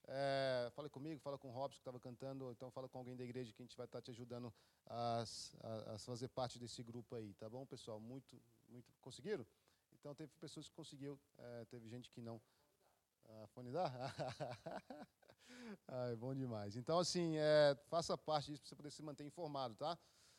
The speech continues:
É, outra coisa que a gente tem pra poder avisar é batismo. A gente vai ter batismo esse ano, hein? Dá um glória a Deus aí, pessoal. A gente vai ter batismo. É, esse glória a Deus foi fraco demais. Dá um glória a Deus aí, pessoal. Igual, é, batismo é a nossa missão sendo alcançada, de verdade. É,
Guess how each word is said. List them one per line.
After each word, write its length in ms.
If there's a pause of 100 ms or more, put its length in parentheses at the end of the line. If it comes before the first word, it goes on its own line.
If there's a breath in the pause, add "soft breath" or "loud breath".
(240 loud breath)
É, 500 (380)
outra 280
coisa 460
que 120
a 20
gente 160
tem 120
pra 120
poder 200
avisar 300
é 20
batismo. 560
A 40
gente 100
vai 100
ter 100
batismo 480
esse 260
ano, 180
hein? 80
Dá 120
um 100
glória 240
a 20
Deus 240
aí, 140
pessoal. 260
A 20
gente 100
vai 80
ter 100
batismo. 560 (920)
É, 200
esse 140
glória 260
a 20
Deus 160
foi 120
fraco 300
demais. 320
Dá 100
um 80
glória 240
a 20
Deus 280
aí, 140
pessoal. 340
Igual, 480
é, 500 (520 loud breath)
batismo 640
é 40
a 40
nossa 260
missão 440
sendo 160
alcançada, 640
de 100
verdade. 440
É, 60